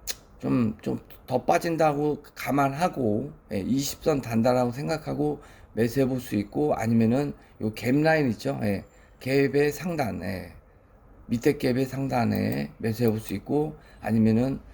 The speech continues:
맨 위에 통으로 십이만 천, 얼마죠? 여기가 십이만 천삼백 원을 아예 돌파할 때 매수하든가 요 세 가지 방법이 있다고 보면 될 것 같습니다. 예.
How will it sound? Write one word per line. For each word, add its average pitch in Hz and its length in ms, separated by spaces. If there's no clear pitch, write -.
맨 117 280
위에 104 220
통으로 151 580
십이만 135 800
천, 165 440
얼마죠? 110 400
여기가 117 360
십이만 151 540
천삼백 156 560
원을 139 240
아예 127 200
돌파할 120 380
때 123 100
매수하든가 110 840
요 101 120
세 147 220
가지 147 240
방법이 117 600
있다고 117 420
보면 113 220
될 107 140
것 123 120
같습니다. 107 600
예. 95 220